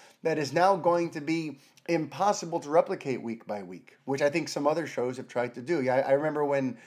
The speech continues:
when Impact moved to Mondays, their first head-to-head against Raw, they threw so much at the screen. They're like, "Yes, okay, look at your ambition. This is exciting. All right, great. But how do you keep this up?"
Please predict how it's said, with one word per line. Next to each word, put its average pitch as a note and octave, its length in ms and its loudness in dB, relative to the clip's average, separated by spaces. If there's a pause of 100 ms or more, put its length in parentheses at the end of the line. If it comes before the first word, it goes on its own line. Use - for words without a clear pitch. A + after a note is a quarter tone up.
(160)
when D3 160 -4
Impact C#3+ 600 -2
moved C#3+ 280 -4
to C3+ 80 -6
Mondays, C3 540 -2
their E3 200 2
first - 720 -6 (320)
head-to-head E3+ 720 4
against B2 420 -4
Raw, D3+ 440 6 (280)
they A#3 260 -2
threw G#3+ 440 -4
so A3+ 500 0
much F3 380 2
at D#3+ 260 2
the C3 80 -10
screen. F#3+ 540 0
They're C3+ 120 8
like, C3 180 4
"Yes, F#3 280 2
okay, D#3+ 280 2
look E3+ 180 0
at E3+ 100 -2
your C#3+ 200 2
ambition. C#3+ 440 0
This B2+ 140 -6
is A#2 140 -10
exciting. C#3 560 0
All D3 160 6
right, C#3 260 4
great. E3+ 320 4 (400)
But E3 180 8
how G#3 280 6
do C#4+ 40 2
you B3 140 2
keep - 360 -4
this C#3+ 260 -4
up?" - 300 2